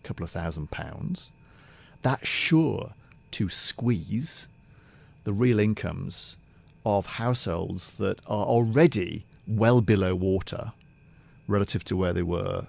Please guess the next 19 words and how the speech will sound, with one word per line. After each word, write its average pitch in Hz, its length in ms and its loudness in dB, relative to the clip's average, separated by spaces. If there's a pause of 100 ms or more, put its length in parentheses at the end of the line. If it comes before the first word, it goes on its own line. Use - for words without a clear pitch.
(100)
a - 60 -8
couple 87 340 -6
of 82 100 -8
years - 640 -10 (600)
ago. 85 380 -6
Households 101 800 -2 (480)
feel 127 400 2
poorer, 107 580 -6 (140)
and - 80 -2
the 98 60 2
reason 113 240 2
they 92 120 0
feel 131 320 -2
poorer - 520 -10 (240)
is - 80 -6
because 101 200 -2
they 95 100 0
are 95 220 0
poorer, 82 480 -2